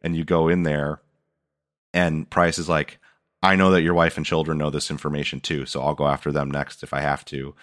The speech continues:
And, and he, and the, the, the prisoner guy, I may be misremembering details of this too, but the prisoner guy's like, "Oh my God, I'm not telling you anything."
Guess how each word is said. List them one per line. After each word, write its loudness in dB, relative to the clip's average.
And, 0
and 0
he, -14
and -2
the, -2
the, -4
the -2
prisoner 0
guy, 2
I 4
may 6
be 4
misremembering 0
details -4
of -8
this -8
too, -8
but -14
the -12
prisoner 0
guy's 0
like, -4
"Oh 0
my 0
God, 0
I'm 2
not 2
telling 2
you 0
anything." -2